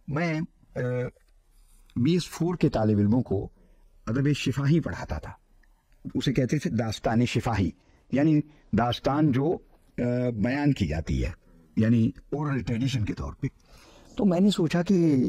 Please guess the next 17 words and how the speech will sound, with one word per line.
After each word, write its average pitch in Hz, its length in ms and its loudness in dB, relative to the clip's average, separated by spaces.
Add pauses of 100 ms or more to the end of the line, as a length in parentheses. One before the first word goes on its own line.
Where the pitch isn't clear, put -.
(1000)
इत्तेफाक 175 380 0
से 202 100 2
उन्हीं 196 200 4
दिनों 160 280 2 (220)
मैदान 123 420 -2
इनकलाब 113 360 0
में 139 160 2
गया, 143 120 -2
तो 170 200 -4 (360)
मैंने 123 260 4
मेहदी 135 300 4
आज़र 123 280 0
यज़दी 117 240 -2
की 123 80 0
कुछ - 180 -6
किताबें 80 360 -2
देखी। - 300 -6